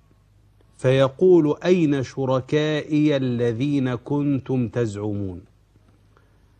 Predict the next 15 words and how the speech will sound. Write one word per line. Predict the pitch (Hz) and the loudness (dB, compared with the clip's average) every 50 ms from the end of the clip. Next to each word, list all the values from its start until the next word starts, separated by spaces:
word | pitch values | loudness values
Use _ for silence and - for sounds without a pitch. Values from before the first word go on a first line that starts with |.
| _ _ _ _ _ _ _ _ _ _ _ _ _ | _ _ _ _ _ _ _ _ _ _ _ _ _
ويوم | 113 123 127 135 147 165 170 165 156 147 | -2 0 2 4 6 6 6 6 6 4
يناديهم، | 139 135 127 123 123 120 117 117 110 101 127 143 147 135 147 151 151 131 | 2 0 0 0 -2 -2 -2 -4 -4 -4 -4 -4 -2 -4 -4 -6 -4 -4
يعني | 123 113 113 127 - 156 | -4 -4 -4 -4 -2 -2
اذكر | 156 135 123 117 - - 123 113 | -2 -2 -4 -6 -6 -6 -6 -4
يا | 110 113 113 110 | -2 -2 -2 -2
محمد | 107 107 104 101 - 127 127 127 123 127 131 117 - _ - _ _ _ _ _ _ _ _ _ _ _ _ _ _ _ _ _ _ _ - | -4 -6 -8 -6 -6 -4 -4 -2 -4 -4 -6 -8 -12 _ -20 _ _ _ _ _ _ _ _ _ _ _ _ _ _ _ _ _ _ _ -2
يوم | 117 139 165 180 175 170 | 2 4 6 6 6 6
ينادي | 165 165 160 160 165 170 180 180 156 156 | 6 4 6 4 4 2 2 0 0 0
الله | 151 139 143 147 156 165 160 151 143 | 0 2 2 2 2 2 0 0 -2
سبحانه | 127 - 135 123 - - - 147 151 156 156 147 131 123 | -4 -6 -8 -8 -8 -4 -2 0 0 2 0 0 0 0
وتعالى، | 123 120 117 104 - 110 98 101 101 92 85 95 - _ _ _ - _ _ _ _ _ _ _ _ _ _ _ _ _ _ _ _ _ _ _ | -2 -2 -4 -4 -4 -4 -4 -4 -4 -6 -10 -14 -20 _ _ _ -20 _ _ _ _ _ _ _ _ _ _ _ _ _ _ _ _ _ _ _
فالله | _ 120 113 107 110 117 123 127 131 123 131 143 139 135 165 170 _ _ _ _ _ _ - | _ -4 -4 -2 -2 0 2 2 2 2 0 -2 -4 -6 -10 -16 _ _ _ _ _ _ -6
ينادي | 127 131 135 131 131 135 139 147 151 156 156 156 147 127 156 156 156 151 147 - - | -2 0 0 2 2 2 2 2 2 2 0 0 0 -2 -2 -2 -2 -4 -6 -8 -8
يوم | 120 117 131 139 156 160 156 151 147 | -4 -2 0 2 2 2 2 2 2
القيامة، | 143 135 131 - - 139 139 139 127 110 98 92 | 0 -2 -4 -4 -2 0 2 2 0 0 -4 -8